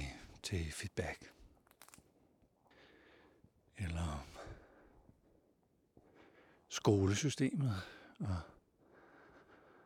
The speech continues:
forældrene og omgivelserne har forpurret lidt den der rene, rene glæde ved at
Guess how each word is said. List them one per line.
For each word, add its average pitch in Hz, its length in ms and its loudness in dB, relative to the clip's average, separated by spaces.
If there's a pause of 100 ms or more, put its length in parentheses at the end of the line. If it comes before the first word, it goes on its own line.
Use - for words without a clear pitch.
(460)
forældrene 101 920 4
og 78 80 -2 (540)
omgivelserne 107 680 4
har 95 120 2
forpurret 113 600 4
lidt 90 280 0 (1300)
den 143 160 -2
der 90 300 2 (260)
rene, 87 480 2 (1400)
rene 92 300 2
glæde 92 640 4
ved 85 140 0
at 78 100 0